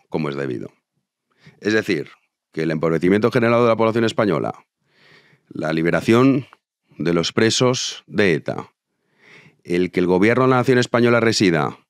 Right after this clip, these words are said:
en los proetarras de Bildu y en los secesionistas, todo eso, bueno, es que claro, lo dice la Constitución. O sea, si tu único argumento para estar en contra de la amnistía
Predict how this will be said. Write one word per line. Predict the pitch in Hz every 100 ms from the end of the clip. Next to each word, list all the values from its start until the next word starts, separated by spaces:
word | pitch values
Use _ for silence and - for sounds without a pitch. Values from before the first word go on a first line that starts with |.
| _ _
en | - 80
los | 80
proetarras | - 82 80 107 113 113
de | 110
Bildu | 95 71 64 - _ _ _ _ _
y | 95
en |
los | 98
secesionistas, | 95 87 90 90 113 - 147 160 - - _ _
todo | - 87
eso, | 90 107 101 -
bueno, | 117 123 110 - _ _ _ _ _ - 143
es | 78 73 113
que | 156
claro, | 117 110 69 73
lo | 85
dice | 113 113
la | 104
Constitución. | 87 - 78 69 107 107 - _ _ _ _ _ _ _ _ _ _ _
O | _ -
sea, | 113
si | 117
tu | 107
único | 117 131 127
argumento | 135 131 135 135 123
para | 127 120
estar | 123
en | 120
contra | 120 123 113
de |
la | 98
amnistía | 90 85 - 117 95